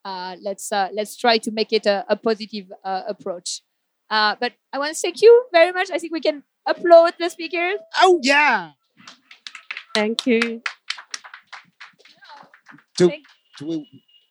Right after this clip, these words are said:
Speaker 1: Yeah.
Speaker 2: we have time for questions,
Speaker 1: Yeah,
Speaker 2: or?
Speaker 1: yeah, yeah. Many questions. I mean,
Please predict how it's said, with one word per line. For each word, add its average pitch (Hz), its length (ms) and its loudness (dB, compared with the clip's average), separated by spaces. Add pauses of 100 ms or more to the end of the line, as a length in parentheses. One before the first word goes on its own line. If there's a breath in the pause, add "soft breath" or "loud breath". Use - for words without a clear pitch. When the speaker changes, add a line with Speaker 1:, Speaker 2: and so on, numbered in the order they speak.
(360)
Speaker 1:
Yeah. 302 100 -2
Speaker 2:
we 190 40 2
have - 120 -4
time 165 180 -6
for 151 100 -20
questions, 190 360 -6
Speaker 1:
Yeah, 277 260 2
Speaker 2:
or? 233 40 -2
Speaker 1:
yeah, 240 340 2
yeah. 226 380 0 (340)
Many 240 240 -2
questions. 226 500 -6 (160)
I 220 60 -14
mean, 175 200 -14